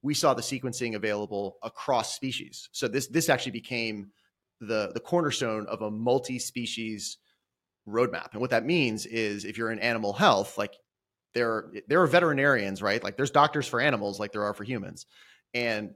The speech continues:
so th-, if you're an animal health company, you deal with fish, you deal with cows, you deal with pigs, with chickens, whatever. And each of those is an entire world unto itself. And so as we went forward, what actually emerged was, "Oh, there's an opportunity here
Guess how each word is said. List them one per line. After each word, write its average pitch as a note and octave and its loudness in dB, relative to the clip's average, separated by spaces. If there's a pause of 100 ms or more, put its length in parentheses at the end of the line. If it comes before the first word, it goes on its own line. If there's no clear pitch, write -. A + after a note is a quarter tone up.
(160)
so B2 0
th-, A2+ -4
if A#2+ -4
you're C#3+ 2
an B2+ -2
animal B2 -2
health C#3 -4
company, F#2+ -10 (400)
you B2 -2
deal G#2+ -6
with A2+ -4
fish, - 0
you G#2+ -10
deal F#2+ -10
with A2+ -8
cows, A2+ 4
you G2+ -8
deal G2 -8
with C3 -8
pigs, A2 0
with A2+ -12
chickens, - -4
whatever. B2+ 2 (420)
And B2+ -2 (100)
each F3 -2
of D#3 0
those A#2+ 4
is G2+ -10
an A2 -6
entire A2 -2 (180)
world G#2+ 0
unto G2 -4
itself. G2 -2
And G2 -10
so G#2 -4
as C#3 4
we C3+ -6
went A#2 -6
forward, A2+ -2 (300)
what B2 2
actually B2+ 4
emerged G2 -8
was, G2 -4 (360)
"Oh, D3+ 6
there's C#3+ 2
an C#3 0
opportunity A#2 -2
here G2+ -6